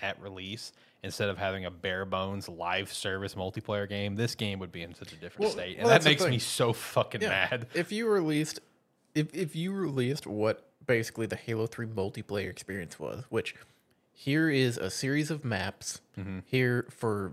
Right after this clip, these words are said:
Speaker 2: various different team sizes. Uh, like, every, like, once or twice a month on the weekend, we'll give you some fun game mo-,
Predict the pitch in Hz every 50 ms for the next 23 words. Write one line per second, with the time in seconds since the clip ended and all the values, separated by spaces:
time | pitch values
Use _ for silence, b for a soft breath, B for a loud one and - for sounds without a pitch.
0 | - 123 - 117 117 127 127 131 131 123 - - 135 123 - 135 117 - - -
1 | 135 131 127 127 120 - - 64 60 57 64 - - 65 110 - - - _ _
2 | _ _ _ _ _ _ _ _ _ _ _ _ _ _ _ _ _ _ _ _
3 | - - 113 113 107 104 101 95 - - - - 78 90 107 101 - - - 120
4 | 127 143 139 135 135 131 117 117 117 101 - - - 110 113 117 123 143 147 -
5 | 139 131 - - 147 139 143 139 - - 147 139 127 113 110 123 - - - b
6 | b b b b 117 117 107 107 107 113 127 151 156 - - 117 107 104 107 104
7 | - _ _ _ - 113 104 110 113 104 110 104 - - 104 92 - - - -
8 | 135 139 147 143 135 123 123 113 113 113 107 104 98 82 -